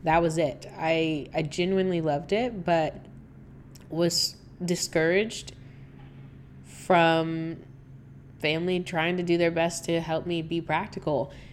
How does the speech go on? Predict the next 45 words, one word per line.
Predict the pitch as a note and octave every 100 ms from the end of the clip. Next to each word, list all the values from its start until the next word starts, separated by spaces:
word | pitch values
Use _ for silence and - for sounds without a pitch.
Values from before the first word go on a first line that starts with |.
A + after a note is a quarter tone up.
| - -
And | E3+ E3+ E3 D#3+ -
that's | D#3+ E3+ F3+
not | F#3+ F3
to | -
say | - E3 E3+
that | D#3+ C#3
that's, | D3+ D3+ D3
like, | C#3+ -
solely | - D3 D3+
their | D3 D3
fault | C#3+ F3+ F#3+
or |
my | G3+ A3+
fault. | A3+ D3
That's | C#3 C#3+ -
just | A3+ A3 G3+
how | F3 E3+
life | D3 D3+ D#3+
is | A3+ F#3
for, | - D3
I | C#3
think, | E3+ F3+
a | C3
lot | C#3 C#3+ D3
of | C3+
us. | B2 - - - - - -
A | D3+
lot | D3+ D#3
of | G3 F3+
us | D3 -
have | - C#3+ C3 - - - D3
dreams | D#3 D3 C#3+ C#3+
and | A2 C#3
goals | C#3+ C#3 C3+
in | - C#3+
life. | C#3+ C3+ C3 - - - - - - - - - - - -
And | F3+ F3+
then | F3+ F#3 F3
we | F3 F3+ F3+ F3+ F3+ E3+ - - - -
share | - D#3+ E3+
them | F3+
with | F3+ F3+
people | G3 F#3+ G3+ G#3+ A3 A3 -
that | D#3+ D#3 D#3+ - - - - - - - -
are | A3+ A#3+ B3+